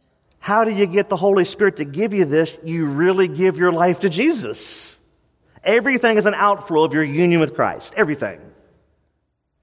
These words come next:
If you get that one point buttoned up and it's real and it's true, everything's an outflow. That's why there's so many challenges.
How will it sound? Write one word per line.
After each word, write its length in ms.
If 160
you 80
get 260
that 180
one 420
point 580
buttoned 340
up 460
and 160
it's 160
real 420
and 80
it's 160
true, 680
everything's 480
an 80
outflow. 380
That's 180
why 80
there's 160
so 160
many 160
challenges. 800